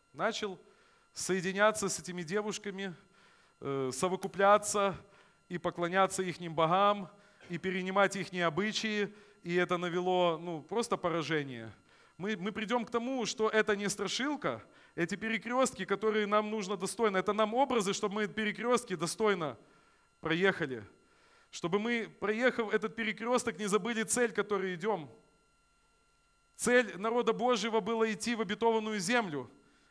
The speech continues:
а не соединяться с моавитскими женщинами и заниматься каким-то идолопоклонением.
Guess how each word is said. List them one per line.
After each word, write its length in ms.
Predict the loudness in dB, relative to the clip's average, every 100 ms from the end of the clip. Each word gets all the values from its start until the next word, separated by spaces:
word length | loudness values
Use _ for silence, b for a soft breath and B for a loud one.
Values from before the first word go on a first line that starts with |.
| b
а 100 | -2
не 100 | 0
соединяться 600 | 0 0 4 6 6 2
с 100 | 2
моавитскими 640 | 2 4 0 -6 -8 -6
женщинами 600 | 0 0 0 -4 -4 -6
и 260 | -6 -6 -4
заниматься 680 | -2 -2 0 4 4 2 -4
каким-то 300 | -6 -6 -4
идолопоклонением. 960 | -4 -4 -6 -6 -8 -8 -8 -10 -14